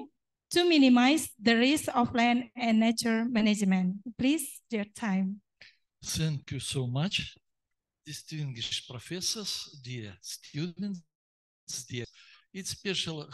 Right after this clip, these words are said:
Speaker 2: honor for me to visit this part province of Sumatra. It's very interesting for me. I first time in this place and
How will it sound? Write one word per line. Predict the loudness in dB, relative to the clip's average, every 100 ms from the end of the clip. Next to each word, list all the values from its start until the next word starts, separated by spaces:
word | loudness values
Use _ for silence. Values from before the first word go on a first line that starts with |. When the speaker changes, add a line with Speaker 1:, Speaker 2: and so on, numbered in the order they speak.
| -12
Speaker 2:
honor | -10 -10
for | -10 -10 -10
me | -12 -12
to |
visit | -10 -10 -10 -12
this | -12 -12 -12 -12
part | -8 -6 -4 -8 -10
province | -6 -4 -4 -4 -4
of | -6
Sumatra. | -8 -4 -4 -2 -2 -4 -8 -20 -20 _ _
It's | -2 0 2
very | 2 2 4
interesting | 2 2 0 0 4 2
for | 4 0
me. | 2 4 2 0 _ _ _ _ _
I | 0 6
first | 6 4 2 2
time | 2 2 2 2 0 -4 0
in | 2 0 _ _
this | 0 2 0 -2 -4 -6
place | -2 0 2 0 -2 -6 -16 _ _ -20 _ -10
and | -2 -2